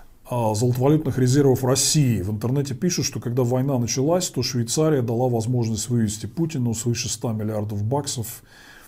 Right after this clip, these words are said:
из своих банков. В итоге, получается, Швейцария ничего не забрала. Нет, э, все золотовалю-, вс-, э, все международные резервы Ц Б, которые были заморожены,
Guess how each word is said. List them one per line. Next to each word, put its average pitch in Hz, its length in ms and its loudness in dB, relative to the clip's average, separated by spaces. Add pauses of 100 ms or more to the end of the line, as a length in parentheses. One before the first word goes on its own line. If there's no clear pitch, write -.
(220)
из - 140 -8
своих 117 320 -2
банков. 131 640 0
В 117 100 0
итоге, 113 280 2
получается, 120 580 0
Швейцария 117 480 -2
ничего 110 280 -2
не 120 100 -2
забрала. 131 480 2 (340)
Нет, 156 420 2
э, 131 220 -4
все 196 560 4 (140)
золотовалю-, 151 480 2
вс-, - 180 -6
э, 147 280 -4
все 196 180 2
международные 165 440 2
резервы 147 360 2
Ц - 100 -2
Б, 139 200 2
которые 123 300 -2
были 127 300 2
заморожены, 135 720 2